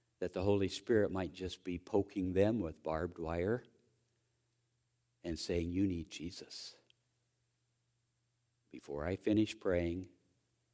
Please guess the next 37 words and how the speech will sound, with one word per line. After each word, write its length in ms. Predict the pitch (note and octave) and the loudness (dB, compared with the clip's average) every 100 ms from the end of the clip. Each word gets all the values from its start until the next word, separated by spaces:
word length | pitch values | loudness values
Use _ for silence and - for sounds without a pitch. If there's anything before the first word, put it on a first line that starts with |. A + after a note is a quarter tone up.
| _ _ _ _ _ _ _ _ _ _ - | _ _ _ _ _ _ _ _ _ _ -20
keep 160 | - | -6
your 160 | F2 F2+ | 0 2
eye, 320 | F#2 F#2+ F#2+ | 4 2 0
your 300 | - F2 E2+ | -4 -4 -4
head 400 | E2+ F2+ G#2 G2+ - - _ _ - | -8 0 2 2 -4 -20 _ _ 6
bowed, 480 | G#2 G#2 G2+ G#2 G2+ | 10 10 10 8 2
but 220 | E2+ E2 - _ _ _ | -4 -4 -10 _ _ _
I 100 | F#2+ | 4
want 240 | G2+ G#2 E2+ | 4 4 2
to 60 | |
know, 100 | E2 | -2
maybe 260 | E2 G#2 B2 | 0 0 2
there's 220 | F2+ D#2+ | -2 -2
somebody 320 | - F#2 E2 | -4 -4 -4
here 260 | D#2 F2+ F#2 | -4 -2 -2
that 120 | F2 | -2
would 200 | D2+ D#2 | -6 -8
just 300 | - E2+ - | -10 -10 -8
lift 260 | F#2 - - | -8 -8 -6
your 180 | F2+ E2 | -4 -2
hand 380 | F#2 F#2 E2+ | -2 -2 -4
and 100 | D#2+ | -8
say, 360 | D2 E2 D#2+ F2 _ _ _ _ _ _ _ - | -8 -6 -6 -6 _ _ _ _ _ _ _ -18
"Hey, 260 | D#2+ E2+ | -12 -6
you 180 | F2+ F#2 | -2 0
don't 160 | F#2+ E2 | 0 -2
need 180 | F2 D#2+ | -6 -8
to 80 | |
say 340 | - - G#2 G2+ | -12 -2 4 4
it 80 | F#2 | 4
out 240 | F2 F2 | 0 -2
loud, 360 | F#2 E2 D#2 E2+ | -2 -2 -4 -6
but 140 | E2 | -4
by 160 | E2+ F2 | -2 0
lifting 400 | G2 G#2+ - E2+ | 0 -2 -6 -8
your 100 | D#2 | -6
hand, 400 | F2 E2 E2 | -4 -4 -6